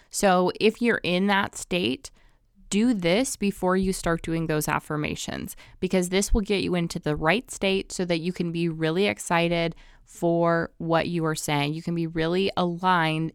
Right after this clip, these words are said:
in that energy of what you're saying. And then start collecting evidence, which, by the way, you will do anyways. When you start focusing on what you want,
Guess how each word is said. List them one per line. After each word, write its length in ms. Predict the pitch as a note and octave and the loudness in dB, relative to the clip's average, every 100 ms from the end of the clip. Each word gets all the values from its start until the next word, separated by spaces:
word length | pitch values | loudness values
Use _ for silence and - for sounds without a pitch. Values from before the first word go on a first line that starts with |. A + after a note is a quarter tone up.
| - | -6
in 280 | F3 E3+ E3+ | -4 -2 2
that 220 | D3+ - | 2 2
energy 420 | D#3 D#3 D#3+ - D3 | 0 0 -2 -2 -4
of 100 | D#3 | 0
what 160 | C#3+ | -2
you're 120 | - | -2
saying. 440 | C#3+ F#2+ - - - - - - - _ - | -4 -2 -2 -4 -14 -18 -20 -20 -20 _ 0
And 140 | G#3+ | 2
then 160 | G#3 G3+ | 2 0
start 400 | - F#3+ A3+ - | 0 0 0 -2
collecting 480 | A3 F#3 - F#3 - | 0 0 0 -4 -2
evidence, 500 | E3+ E3 C#3 D3+ F#3 | -2 -2 -2 -2 -4
which, 220 | F3+ - - - - | -4 -6 -14 -20 -4
by 220 | F#3+ G#3 | 2 4
the 100 | A#3 | 4
way, 280 | F#3 F3 D#3 | 4 4 4
you 340 | E3 E3+ F#3+ A3 | 2 0 0 2
will 180 | A3 F3 | 2 2
do 400 | F3 F3+ G3 G3+ - | 2 4 4 2 0
anyways. 540 | E3 F3 G#3 A#3+ B3+ | -2 0 0 2 2
When 100 | G#3+ | 2
you 60 | F#3+ | 0
start 260 | - A3+ A3+ | 0 -2 0
focusing 540 | F#3 F3+ G3 F#3 E3+ | -2 -2 -4 -2 2
on 200 | E3 D#3+ | 0 0
what 160 | E3+ - | -2 -2
you 200 | E3+ E3 | -4 -2
want, 440 | D3+ D3 G3 | 0 2 2